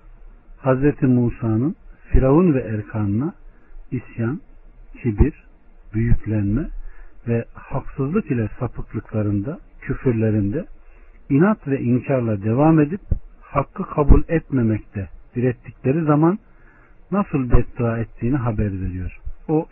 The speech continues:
şöyle demişti: "Rabbimiz, Firavun'a ve erkanına bu dünya hayatında süsler ve mallar verdin. Rabbimiz, senin yolundan insanları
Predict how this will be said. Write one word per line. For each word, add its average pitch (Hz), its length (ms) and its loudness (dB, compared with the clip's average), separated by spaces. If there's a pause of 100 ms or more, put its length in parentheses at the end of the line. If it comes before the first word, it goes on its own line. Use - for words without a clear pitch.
(120)
şöyle 127 300 2
demişti: 98 480 -6 (1080)
"Rabbimiz, 151 460 4 (840)
Firavun'a 143 680 4
ve 143 100 2
erkanına 113 800 -4 (580)
bu 135 260 6 (120)
dünya 131 480 4
hayatında 110 600 -4
süsler 165 560 -4
ve 147 80 2
mallar 120 520 0
verdin. 95 380 -6 (640)
Rabbimiz, 165 480 4 (800)
senin 165 260 6
yolundan 131 440 4
insanları 123 640 -2